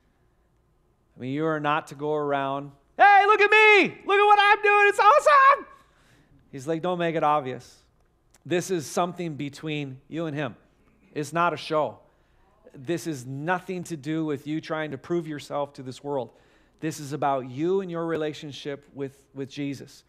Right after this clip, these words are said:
He goes on to say, he says, "Don't look miserable." Come on, tell your neighbor that. "Don't look miserable." You know, eh, let them know that. He even goes on to say, "Comb your hair." Okay, Jesus, I get it. Like,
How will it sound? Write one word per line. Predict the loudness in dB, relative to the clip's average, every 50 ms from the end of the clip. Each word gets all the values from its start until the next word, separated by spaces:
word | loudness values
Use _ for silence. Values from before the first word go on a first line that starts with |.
| _ _ _ _ _ _ _ _ _ _ _ _ _
He | -10 -2
goes | 2 4 4 4 4 2
on | 2 2 0
to | -2 -6
say, | -4 -4 -2 -2 -2
he | -4
says, | -4 -6 -6 -4
"Don't | -2 -2 -2 0 0
look | -2 -2 -2
miserable." | -2 -2 -2 0 0 0 2 2 2 2 0 -2 -8 _ _ _ _ _ _ _ _ _ -8
Come | -6 -4 -2
on, | -2 -4 -2
tell | -2 -4 -4 -4
your | -4 -4
neighbor | -4 -4 -6 -4 -4 -2
that. | -2 -2 -2 -4
"Don't | -6 -6 -6
look | -6 -6 -6 -4
miserable." | -4 -4 -2 -2 -2 0 2 4 4 4 2 0 -6 -8 -6 -4 0
You | 2 4
know, | 6 6 6 4
eh, | 2 0 -4 -4 -4 -4
let | 0 2 2 2 2 2
them | 0 0 2 2
know | 2 4
that. | 4 4 4 2 0 -6 -20 -20 -10 _
He | -2 0 0
even | 0 2 2
goes | 2 4 4 4
on | 2 2 0
to | -2
say, | -2 0 0 0
"Comb | 2 2 2 2 2 2
your | 2 2
hair." | 4 4 4 4 2 2
Okay, | 2 0 0 0 0 0 0 2 2 0
Jesus, | -2 -2 -4 -2 -2 -2 -2 -2 -2 0 0
I | 0 -2 -2
get | 0 2 2 4 4 4
it. | 2 0 -2 -4 -8 -2
Like, | 0 0 0 0